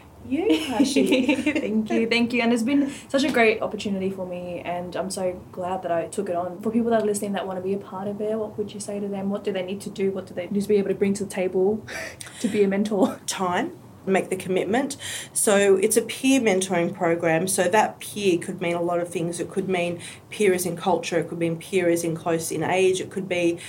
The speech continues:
Speaker 1: a particular career path or life experience or an educational path. It might be someone that you want to just be able to talk to, practice your English skills, or it could be anything. But basically, if you have the time to give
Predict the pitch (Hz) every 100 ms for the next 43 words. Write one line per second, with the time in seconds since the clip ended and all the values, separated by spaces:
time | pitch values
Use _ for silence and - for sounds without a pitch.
0 | - - 165 190 190 185 180 170 165 180
1 | 180 185 185 185 175 175 - - 170 170
2 | 170 170 170 - - 262 269 262 262 -
3 | 170 139 160 - 202 196 202 185 185 180
4 | 175 180 - - 156 190 202 185 - 175
5 | 170 170 180 180 175 170 165 - 165 170
6 | - 175 170 170 175 160 - - 185 180
7 | 180 262 254 - 185 170 170 - 165 -
8 | 170 165 170 170 165 - 165 165 170 170
9 | - - 160 160 - - 165 156 - -
10 | - - - - - - - - - 190
11 | 196 - 170 175 - 160 - - - 175
12 | 185 196 214 208 190 175 185 175 180 170
13 | 165 - - 180 - 175 185 190 196 277
14 | 302